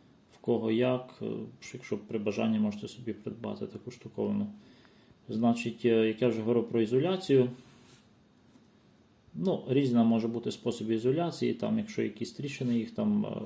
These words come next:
усувати, чи там відводити, відкачувати той газ. Значить, е, чим небезпечний цей газ? Якщо вода кипить і він, е, в ній присутній, він також може вступати в контакт з водою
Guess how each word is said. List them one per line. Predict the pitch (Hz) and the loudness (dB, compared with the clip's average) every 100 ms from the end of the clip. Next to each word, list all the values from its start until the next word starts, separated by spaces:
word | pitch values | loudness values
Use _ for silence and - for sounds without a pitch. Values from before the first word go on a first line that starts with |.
| - | -8
усувати, | - 117 113 110 113 | -6 -2 -2 -2 -4
чи | - - | -6 -8
там | 107 101 - - - _ _ 110 | -4 -4 -4 -10 -20 _ _ -4
відводити, | 101 113 131 117 - 113 | -2 2 2 2 0 -2
відкачувати | 104 104 127 123 117 110 - | -2 -4 -4 -4 -4 -4 -6
той | 110 104 | -8 -6
газ. | 104 104 - - - | -2 -4 -4 -12 -14
Значить, | 107 113 113 123 | -8 -8 -4 0
е, | 113 110 | 2 2
чим | - 139 131 | 0 -2 0
небезпечний | 123 120 117 - 127 - 117 | 2 0 0 0 0 0 -2
цей | 113 - 113 110 | -2 0 0 0
газ? | 127 151 - - - - - - - - - - - - - - | 0 0 -4 -18 -20 -20 -20 -20 -20 -20 -20 -20 -20 -20 -10 -2
Якщо | 131 - 160 139 | 0 4 4 4
вода | 139 143 151 | 2 6 6
кипить | 147 139 190 202 | 4 4 4 4
і | 143 | 2
він, | 147 | 0
е, | 151 - - 135 139 135 | -2 -4 0 6 8 8
в | 135 127 123 - - | 6 0 -6 -10 -4
ній | 147 143 | -2 -2
присутній, | 135 131 185 180 135 | -2 0 0 2 2
він | 131 | 2
також | 139 135 143 - | 2 2 -2 -2
може | 127 127 135 127 123 117 120 - - _ _ - 127 | -2 0 2 4 4 4 0 -10 -20 _ _ -12 -12
вступати | - 123 123 123 | -6 0 2 0
в | 117 | -2
контакт | 127 123 123 | -2 0 -2
з | 120 | -2
водою | 120 139 170 151 127 | -4 0 2 2 2